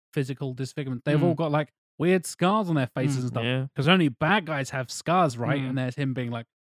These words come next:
Speaker 1: the nicest dude in the world.
Speaker 3: Yeah.
Speaker 2: Yeah.
Speaker 1: Being like, "I'm a fucking actor.
Speaker 3: Yeah.
Speaker 1: Why are you casting all these, like,
Speaker 2: Mm.
Speaker 1: famous Hollywood
Speaker 3: Give
Speaker 1: people?"
Speaker 3: some
Speaker 1: And then
Speaker 3: makeup.
Speaker 1: being like,
Speaker 3: Yeah.
Speaker 1: "Oh no, now Rami Malek's got a bit
Speaker 2: Mm.
Speaker 1: of a scar." Like, first of all, we're not all bad people. That's a very bad thing
Speaker 2: Mm.
Speaker 1: to
Speaker 3: Of course,
Speaker 1: set a
Speaker 3: of course.
Speaker 1: precedent of.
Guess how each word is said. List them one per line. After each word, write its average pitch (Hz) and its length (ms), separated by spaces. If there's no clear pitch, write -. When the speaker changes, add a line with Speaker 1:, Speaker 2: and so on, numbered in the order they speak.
Speaker 1:
the 131 100
nicest 131 480
dude 127 200
in 117 100
the 117 60
world. 117 400
Speaker 3:
Yeah. 104 60
Speaker 2:
Yeah. 135 280
Speaker 1:
Being 131 120
like, 123 180
"I'm 220 140
a - 20
fucking 196 320
actor. 185 400
Speaker 3:
Yeah. 131 200
Speaker 1:
Why 214 100
are - 20
you 240 100
casting 220 440
all 180 80
these, 160 160
like, 160 260
Speaker 2:
Mm. 127 220
Speaker 1:
famous 208 380
Hollywood 175 420
Speaker 3:
Give 214 120
Speaker 1:
people?" 165 160
Speaker 3:
some 143 80
Speaker 1:
And 156 60
then 160 120
Speaker 3:
makeup. 170 100
Speaker 1:
being 160 80
like, 143 160
Speaker 3:
Yeah. 127 300
Speaker 1:
"Oh 190 200
no, 185 380
now 156 200
Rami 180 280
Malek's 196 300
got 151 160
a 151 60
bit 156 180
Speaker 2:
Mm. - 20
Speaker 1:
of 165 80
a 185 80
scar." 180 480
Like, 117 220
first 220 300
of 123 100
all, 120 260
we're 160 140
not 160 300
all 139 100
bad 135 380
people. 139 240
That's 127 200
a 127 60
very 123 240
bad 120 400
thing - 160
Speaker 2:
Mm. - 20
Speaker 1:
to 143 60
Speaker 3:
Of 139 60
course, 127 140
Speaker 1:
set 117 140
a 123 40
Speaker 3:
of 127 60
course. 180 180
Speaker 1:
precedent 120 220
of. 117 200